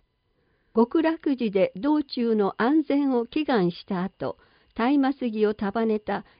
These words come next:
約三十キロの軋を担いで赤目口駅へ。近鉄の道場ツアー参加者と合流し、貸し切り列車で奈良まで運びました。伊賀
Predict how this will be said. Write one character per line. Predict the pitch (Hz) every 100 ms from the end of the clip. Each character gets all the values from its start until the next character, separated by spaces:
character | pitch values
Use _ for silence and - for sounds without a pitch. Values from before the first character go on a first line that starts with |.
| -
約 | 240 254 233
三 | - 285 330
十 | 320 302
キ | - 220
ロ | 196
の | 175 160
軋 | - 202 214
を | -
担 | 175 - 233
い | 220
で | 190 185 -
赤 | 180 277
目 | 294 302
口 | 277 - 175
駅 | 170 - 160
へ。 | - - _ _ _ _ _
近 | - 349 392
鉄 | 330 311 294
の | 269 -
道 | 190 285 339
場 | 320 302
ツ | - 285 277
ア | 262
ー | -
参 | 254 277
加 | 254
者 | 202 180
と | 160
合 | 151 202 226
流 | 214 208
し、 | - 180 170 - _
貸 | - 226
し | -
切 | - 359
り | 339
列 | 294 269 -
車 | 165
で | 139 - - _
奈 | 277 311 285
良 |
ま | 214 208
で | 170 - -
運 | 196
び | 196
ま | 160 175
し | -
た。 | - - _ _ _ _ _ _ _
伊 | 294
賀 | 294